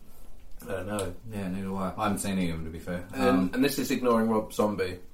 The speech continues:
Speaker 2: Yes.
Speaker 1: Right,
Speaker 2: Yeah.
Speaker 1: okay.
Speaker 2: Yeah. His, his weren't too bad. I didn't mind them. Um, I kinda like everything Rob Zombie does anyway. I just think he's quite cool, has a nice, like, aesthetic and vibe to his films.
Speaker 1: I'm really sad that that night that we sat down and watched, um,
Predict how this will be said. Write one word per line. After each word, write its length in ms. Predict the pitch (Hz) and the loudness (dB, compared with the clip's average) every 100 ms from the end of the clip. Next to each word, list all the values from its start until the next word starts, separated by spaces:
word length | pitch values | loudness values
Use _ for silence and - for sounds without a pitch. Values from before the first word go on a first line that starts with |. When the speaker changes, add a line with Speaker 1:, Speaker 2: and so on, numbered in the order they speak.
| - | -6
Speaker 2:
Yes. 300 | 110 90 - - | -4 -2 -4 -4
Speaker 1:
Right, 200 | 107 92 - | 0 0 0
Speaker 2:
Yeah. 100 | 90 | -2
Speaker 1:
okay. 140 | 80 - - - - - - | -2 -4 -12 -6 -6 -4 -4
Speaker 2:
Yeah. 160 | 156 - - | -4 -6 2
His, 360 | 165 254 202 185 | 6 8 6 6
his 260 | 196 254 | 8 10
weren't 200 | 202 - | 10 8
too 140 | - 98 | 4 2
bad. 260 | - 123 | 6 6
I 80 | 165 | 6
didn't 200 | 87 92 | 4 4
mind 240 | 101 117 90 | 4 4 4
them. 240 | 87 95 - - 101 | 2 0 -2 -6 -2
Um, 320 | 104 98 95 | 0 0 0
I 80 | 110 | 0
kinda 240 | 107 95 | 0 0
like 260 | 80 80 80 | 0 -2 -2
everything 300 | 82 82 80 | -4 -4 -4
Rob 160 | 80 - | -4 -6
Zombie 200 | 87 80 | -6 -4
does 220 | 85 80 | -4 -2
anyway. 220 | 85 82 | -2 -2
I 140 | 82 80 | -2 -4
just 180 | 80 - | -4 -4
think 220 | 95 90 | -4 -2
he's 120 | 95 | -2
quite 200 | 98 87 | -2 -2
cool, 280 | - 92 90 | 0 0 2
has 120 | 92 90 | 0 0
a 20 | |
nice, 320 | 87 85 - | 0 0 -2
like, 160 | 82 - - | -4 -4 -6
aesthetic 420 | - - 92 98 | -4 0 0 0
and 140 | 98 90 | -2 -2
vibe 300 | 90 92 - | 0 0 0
to 80 | 98 | -4
his 120 | 92 | -4
films. 400 | - 95 95 - - - - - | -4 -2 -2 -4 -8 -12 -10 0
Speaker 1:
I'm 120 | 117 | 4
really 160 | 151 | 6
sad 340 | 139 135 123 113 | 6 4 4 4
that 160 | 98 | 0
that 180 | 101 101 | 0 -2
night 240 | 104 107 - | 0 0 -2
that 80 | |
we 100 | 92 | -6
sat 220 | 92 110 117 | -4 -4 -2
down 180 | 104 | -2
and 140 | 95 95 | -2 -4
watched, 260 | - - | -6 -6
um, 320 | 92 90 85 | -6 -4 -6